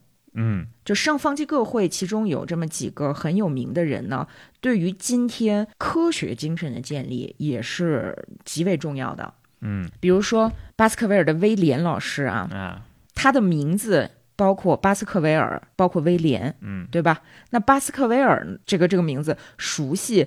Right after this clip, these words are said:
Speaker 2: 福尔摩斯探案集的朋友都知道，这是一个非常有名的案件，就是巴斯克维尔的猎犬。
Speaker 1: 对。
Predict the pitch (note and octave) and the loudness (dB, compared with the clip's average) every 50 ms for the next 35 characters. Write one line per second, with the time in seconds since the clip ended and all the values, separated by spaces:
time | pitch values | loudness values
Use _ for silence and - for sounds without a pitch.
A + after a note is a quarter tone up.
0 | - - - - - F#3+ F3+ D#3+ E3+ F#3+ G#3+ G#3 G3+ G#3 F#3+ E3+ D3+ E3 D3+ D#3 | 2 -6 -6 0 2 2 4 4 2 0 0 0 0 0 0 0 -2 -2 -4 -4
1 | C#3+ - B2+ B2 B2+ C#3 C3+ C3 - C3+ B2 C3 - - - - - _ - - | -4 -4 -4 -4 -2 -4 -4 -4 -4 -4 -4 -4 -4 -6 -14 -20 -20 _ -4 -2
2 | F3+ E3+ - E3 D#3 C#3 - - _ _ _ - D#3 D3 F3+ D#3+ - F#3 F3 F#3+ | -2 0 2 2 2 2 0 -2 _ _ _ -4 0 2 2 4 4 4 4 4
3 | F3+ G#3 G3 - - - A2+ D#3+ F3 - - F#3 D3+ F3 - G#3 D#3 - D3 D#3 | 2 2 2 2 0 -2 0 0 0 2 2 0 0 -2 -2 -2 -2 -2 -4 -4
4 | D#3 D#3 C3 - - _ - - - F#3 - G#3+ E3 C#3 C3+ D3+ E3+ F3+ F3+ C#3 | -4 -4 -4 -4 -6 _ -2 0 0 0 2 2 2 2 2 2 2 2 2 2
5 | C#3 - - - - - - - _ - - F#2+ F2 | 0 0 -4 -6 -6 -8 -12 -12 _ -10 -10 -8 -8